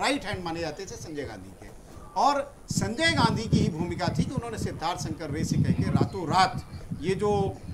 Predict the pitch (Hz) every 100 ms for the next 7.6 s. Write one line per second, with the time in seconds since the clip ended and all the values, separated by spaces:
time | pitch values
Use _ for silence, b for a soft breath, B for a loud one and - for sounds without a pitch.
0 | - 139 143 139 131 - - 147 175 -
1 | 180 170 170 139 127 143 170 175 160 -
2 | - 156 - 160 196 190 - - - 147
3 | 151 143 156 185 139 139 190 220 220 -
4 | 165 - 135 139 - 127 95 - b b
5 | 196 240 - - 190 254 311 302 247 220
6 | 202 208 202 233 196 180 247 240 - 180
7 | 156 160 165 - 175 135